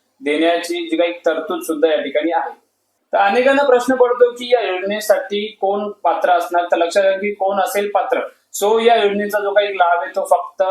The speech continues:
महिलांनाच या ठिकाणी मिळणार आहे. अर्जदाराकडे जसं की मॅट्रिक, जसं की हायस्कूल, अ, दहावी उत्तीर्णचं प्रमाणपत्र असणं आवश्यक आहे आणि त्यानंतर जसं की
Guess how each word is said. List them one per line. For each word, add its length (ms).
महिलांनाच 1000
या 120
ठिकाणी 380
मिळणार 360
आहे. 460
अर्जदाराकडे 840
जसं 200
की 280
मॅट्रिक, 540
जसं 200
की 100
हायस्कूल, 720
अ, 220
दहावी 420
उत्तीर्णचं 600
प्रमाणपत्र 580
असणं 340
आवश्यक 540
आहे 440
आणि 480
त्यानंतर 560
जसं 140
की 520